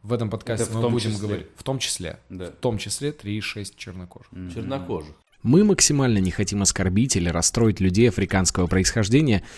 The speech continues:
Speaker 1: но мы уже сами запутались, как правильно называть людей с чёрным цветом кожи. В итоге остановились на одном варианте.
Speaker 2: Короче, мы говорим как? Мы говорим чёрные.
Speaker 1: Мы говорим чёрные сегодня, да.
Speaker 2: Окей.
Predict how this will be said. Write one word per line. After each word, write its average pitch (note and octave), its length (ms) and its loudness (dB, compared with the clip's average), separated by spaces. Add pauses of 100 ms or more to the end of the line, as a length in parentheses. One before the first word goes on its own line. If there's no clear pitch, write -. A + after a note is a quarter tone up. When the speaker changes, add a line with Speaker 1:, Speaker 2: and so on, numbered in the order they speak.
(120)
Speaker 1:
но A2 80 6
мы C#3+ 160 8
уже C#3+ 180 4
сами G2+ 400 4
запутались, F#2+ 560 0
как G2 220 -2
правильно A2 380 4
называть F#2 440 0
людей F2+ 260 0
с - 40 -4
чёрным G2 380 0
цветом E2+ 340 -2
кожи. C#2+ 360 -6 (140)
В F#2 180 -2
итоге D#3 420 2 (120)
остановились F#2 680 0
на F#2 120 -2
одном E2+ 200 -4
варианте. D2+ 540 -6 (760)
Speaker 2:
Короче, B2 400 0
мы C#3+ 120 2
говорим C3 380 2
как? G2 180 0
Мы A2+ 120 2
говорим A#2 260 2
чёрные. G#2 460 -2 (360)
Speaker 1:
Мы D3 100 0
говорим A#2 220 2
чёрные D#2 480 -6
сегодня, C2 400 -10
да. C2 100 -10
Speaker 2:
Окей. F2 140 -8